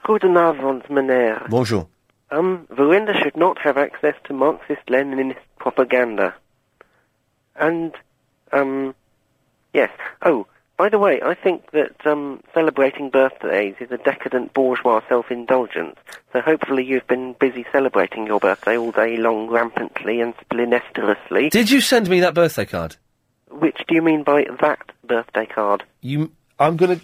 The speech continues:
Speaker 2: I'm gonna get out. I've got it in here. I'm gonna show this to Helen. Because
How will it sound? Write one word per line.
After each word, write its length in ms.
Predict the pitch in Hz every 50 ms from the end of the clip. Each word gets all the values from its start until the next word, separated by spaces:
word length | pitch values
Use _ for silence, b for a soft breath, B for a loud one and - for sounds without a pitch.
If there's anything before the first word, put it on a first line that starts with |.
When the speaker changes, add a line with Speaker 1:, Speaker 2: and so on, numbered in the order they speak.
| _ -
Speaker 2:
I'm 180 | 160 175 196
gonna 140 | 202 208 202
get 200 | 165 226 220 202
out. 220 | 214 196 170 - _ _ _
I've 120 | - 165 147
got 160 | 214 240 226
it 80 | 214 190
in 100 | 190 170
here. 340 | 165 165 139 117 107 98 - - -
I'm 80 | 135
gonna 140 | 143 165 160
show 260 | - - 226 220 208
this 160 | 202 196 165 -
to 100 | 190 165
Helen. 300 | 170 170 143 120 104 98 95 - - - - - - - _ -
Because 340 | - - - 185 170 -